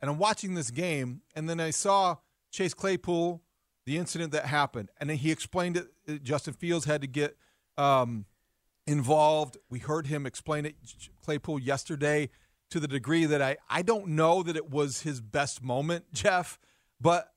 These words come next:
how do you reconcile the player, the thoughtful, uh, I felt like he came across really well in your interview when you're sitting down and the path that he has taken to the N F L in Chicago, with the guy that came across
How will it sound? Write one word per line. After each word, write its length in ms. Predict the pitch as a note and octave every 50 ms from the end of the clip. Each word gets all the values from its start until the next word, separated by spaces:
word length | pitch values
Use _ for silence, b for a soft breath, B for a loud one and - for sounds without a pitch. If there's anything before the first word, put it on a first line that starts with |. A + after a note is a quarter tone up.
| _ _ - -
how 180 | - G#3+ B3+
do 80 | C#4+ D4
you 100 | D4+ A#3
reconcile 680 | F#3 G#3+ - - G3+ E3 - - F#3+ F3+ F3 E3 D#3+
the 140 | D3+ C3+ C#3
player, 580 | C3+ - - - F#3 F#3 G3 F#3+ F3+ F3 F3 - -
the 100 | B2 A#2+
thoughtful, 760 | - - - F3 F3+ - - - - - F3 F3 E3+ D#3 - _ _ _ _ _ _ _ _ _ _ -
uh, 240 | - C3+ C3+ C3+ C3 -
I 100 | D3+ D3+
felt 400 | C3+ - _ - F3 E3+ D#3+ -
like 340 | D3+ D3 C#3+ C#3 - _ _ -
he 100 | B2+ C#3
came 220 | - - E3+ E3
across 400 | D#3 - - - D#3 D3 C#3 -
really 200 | C#3 C#3+ E3+ E3+ D3
well 320 | B2+ C#3+ D#3 D3+ D#3 D#3 D#3+
in 180 | E3 D3 C#3
your 240 | C3+ C3+ D#3 E3 F3+
interview 420 | F3 D#3+ D#3+ D#3 C#3 C3+ D#3 D3+
when 120 | C#3 C#3+ C3+
you're 120 | B2 A2+
sitting 360 | - - - F3 E3 D#3+ D#3
down 380 | B2+ D3 D3 D3 D3+ D3+ D3+ C#3+
and 200 | C3+ B2 A#2+ A#2
the 100 | G#2 A2
path 320 | G2 - - C#3+ D3+ D3 -
that 100 | D#3 C#3
he 80 | A#2+ D3
has 140 | C3+ A2 -
taken 320 | - - C#3+ C#3+ - D3+ B2
to 100 | - C3+
the 160 | B2+ B2+ C3
N 60 | C3
F 120 | C3 - -
L 140 | C3 B2+ C3+
in 60 | C3
Chicago, 580 | - - - - C#3+ C3 C3 B2+ C3 C3 B2 b b b b b b b b -
with 220 | C3 D#3 C#3+ -
the 80 | - C#3+
guy 360 | B2 A2+ D#3 E3+ F3 E3+ E3
that 340 | D3 D#3+ D3+ C#3+ C#3 - _ _ _ _ _ _ _ _ _ _ _ _ -
came 160 | A3 C#4+ F4+
across 760 | F#4+ - - - B3+ C#4 C#4+ C#4+ C4+ A#3+ - - - - -